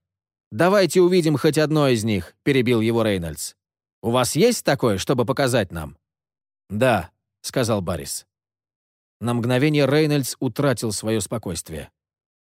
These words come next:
«Ах так», пробормотал он. «Ну и где оно? Доставайте, показывайте». «Дайте мне три часа», сказал Баррис. «Оно не здесь. Оно у другого человека в другой части света».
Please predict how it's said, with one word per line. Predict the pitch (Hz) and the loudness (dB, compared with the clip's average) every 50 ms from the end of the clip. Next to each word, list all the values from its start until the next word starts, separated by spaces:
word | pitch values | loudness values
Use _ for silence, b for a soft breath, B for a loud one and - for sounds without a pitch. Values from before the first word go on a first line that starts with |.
| _ - | _ -8
«Ах | - 107 101 - - | -6 -4 -4 -4 0
так», | - 170 156 - - - - - - _ | 0 0 0 0 -4 -8 -18 -20 -14 _
пробормотал | - 120 120 92 104 104 101 98 95 - 90 80 | -4 -2 0 0 0 -2 -2 -4 -4 -4 -6 -6
он. | 78 73 69 - _ _ _ _ _ _ | -6 -10 -12 -16 _ _ _ _ _ _
«Ну | - 202 185 | 0 2 2
и | 160 | 2
где | 139 117 110 110 107 | 2 2 0 0 0
оно? | 107 117 143 160 165 - _ _ _ _ _ _ _ _ - | 0 0 0 -2 -4 -6 _ _ _ _ _ _ _ _ -6
Доставайте, | - 190 190 - - 240 226 180 123 - - 95 | -2 -2 -2 0 2 4 4 4 2 2 -2 -2
показывайте». | - - - 190 160 - 95 85 80 - - - 69 - _ _ _ _ _ _ _ _ _ _ _ _ _ _ | -2 0 0 0 0 0 -2 -6 -8 -10 -12 -14 -16 -20 _ _ _ _ _ _ _ _ _ _ _ _ _ _
«Дайте | - 82 80 117 131 135 131 117 - 135 | -12 -6 -2 0 2 2 2 2 0 0
мне | 131 139 135 | 0 0 0
три | 113 - 139 139 | 0 0 0 0
часа», | 120 - 135 117 - - 147 117 | 0 -2 -4 -4 -2 0 -2 -2
сказал | 101 - - 95 90 98 95 | -2 -4 -8 -8 -6 -6 -6
Баррис. | 90 87 95 85 73 69 - - - _ _ _ _ _ _ _ - | -4 -4 -6 -6 -6 -10 -12 -14 -16 _ _ _ _ _ _ _ -10
«Оно | - 107 110 123 127 | -6 -4 -2 0 0
не | 127 131 | 0 0
здесь. | 123 107 101 117 104 87 - - - _ _ _ _ _ _ _ _ | 0 0 0 0 0 -2 -4 -10 -16 _ _ _ _ _ _ _ _
Оно | - 104 113 135 147 | -6 -4 -2 0 0
у | 143 | 2
другого | 135 147 147 135 147 139 135 131 | 2 2 2 2 2 2 2 0
человека | 117 - 147 131 127 135 156 151 - 123 98 | 0 0 0 0 2 2 2 0 0 -2 -4
в | |
другой | 92 104 113 113 123 123 117 | -4 -2 -2 0 0 0 0
части | - 139 131 - - - | 0 -2 -4 -4 -4 -6
света». | 110 - - 101 85 78 - 76 - | -6 -6 -6 -6 -8 -8 -10 -14 -16